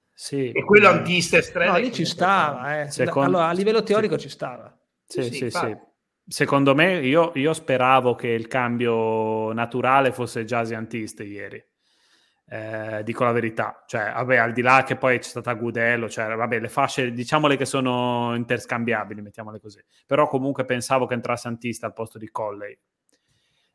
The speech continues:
Speaker 1: La verità è, bisogna vedere Antiste cosa, com'è a livello di umore e
Speaker 2: Eh,
Speaker 1: com'è come
Speaker 2: di
Speaker 1: rapporti.
Speaker 2: umore, allenamento e tutto,
Speaker 1: Eh,
Speaker 2: noi poi
Speaker 1: quello
Speaker 2: non lo
Speaker 1: lì,
Speaker 2: vediamo.
Speaker 1: il discorso è quello.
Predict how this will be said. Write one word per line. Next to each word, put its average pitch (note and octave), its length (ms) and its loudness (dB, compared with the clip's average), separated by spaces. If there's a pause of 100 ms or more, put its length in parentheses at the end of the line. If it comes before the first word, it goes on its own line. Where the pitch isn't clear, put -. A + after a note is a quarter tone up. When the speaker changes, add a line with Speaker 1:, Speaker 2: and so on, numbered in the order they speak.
Speaker 1:
La B2 60 2
verità D3 480 4
è, D3+ 60 6
bisogna A#2 260 0
vedere A#2+ 300 2
Antiste A#2+ 480 -2
cosa, A2 600 0
com'è B2 440 0
a A#2+ 100 -4
livello A2 800 -2
di A#2 80 -2
umore A#2 720 0
e A#2 80 -10
Speaker 2:
Eh, D3+ 140 2
Speaker 1:
com'è B2 260 0
come B2+ 200 -2
Speaker 2:
di A#2+ 40 2
Speaker 1:
rapporti. B2+ 460 4
Speaker 2:
umore, F3 100 2
allenamento E3 720 -4
e G3 80 -6
tutto, F3+ 180 -4
Speaker 1:
Eh, A2 480 2
Speaker 2:
noi G#2 120 -2
poi G#2+ 100 -6
Speaker 1:
quello C3+ 160 -4
Speaker 2:
non A2 100 -2
lo A2+ 60 0
Speaker 1:
lì, A#2 80 -2
Speaker 2:
vediamo. A#2 300 -6
Speaker 1:
il A#2 40 -6
discorso A#2+ 460 -4
è A2+ 40 -6
quello. - 520 -10